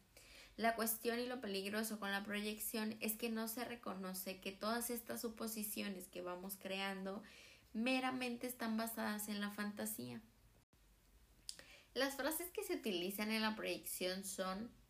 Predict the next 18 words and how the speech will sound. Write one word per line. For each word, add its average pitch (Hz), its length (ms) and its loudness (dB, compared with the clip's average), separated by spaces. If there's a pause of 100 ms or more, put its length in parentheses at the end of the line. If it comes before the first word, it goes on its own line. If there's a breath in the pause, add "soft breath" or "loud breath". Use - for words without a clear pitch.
(760 loud breath)
"Tú 269 160 8
me 196 200 6
odias", 202 880 4 (160)
"Quieres 226 300 6
aprovecharte 185 560 -4
de 147 100 -2
mí", 202 500 0 (540 loud breath)
"Ellos 247 600 4 (160)
en 202 160 2
lugar 190 240 2
de 180 200 -2
yo", 196 460 4 (600)
"Yo 226 220 2
no 220 140 4
soy 208 440 0
eso". - 260 -4 (3500 loud breath)
La 254 160 6
proyección 269 540 4